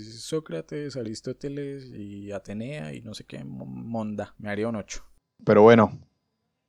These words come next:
Speaker 2: duda, eh, cumplida. Eh, muy pronto, eh, nos vamos para allá. Vamos a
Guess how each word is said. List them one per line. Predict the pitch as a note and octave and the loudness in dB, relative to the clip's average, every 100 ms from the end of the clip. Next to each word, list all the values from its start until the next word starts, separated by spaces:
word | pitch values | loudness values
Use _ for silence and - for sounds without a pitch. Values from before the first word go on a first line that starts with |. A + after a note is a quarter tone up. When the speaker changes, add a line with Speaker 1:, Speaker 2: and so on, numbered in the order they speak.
| _ _ | _ _
Speaker 2:
duda, | G#2+ B2 C#3 D3+ D3+ D3 - | 4 8 10 10 8 4 -2
eh, | G#2 G2+ F#2+ G2+ | -2 2 2 0
cumplida. | G#2 G2+ A#2+ D3 F3+ F3+ _ _ _ _ _ _ _ - | -2 2 6 6 6 2 _ _ _ _ _ _ _ -8
Eh, | G#2+ G2+ G2+ F#2 F2 | -2 2 2 2 0
muy | E2+ A2 A2+ | 2 2 8
pronto, | C3 C#3 C#3 C#3+ C3+ C3 B2+ - | 10 10 8 10 12 12 12 6
eh, | G#2 G2 | -4 -4
nos | G2 | 0
vamos | G#2 B2 | 4 4
para | A#2 G#2+ | 6 6
allá. | A2+ C#3+ E3 - | 6 2 0 -6
Vamos | G#2+ A2 A#2 | -4 -2 2
a | A#2 G2+ F#2 | 4 4 2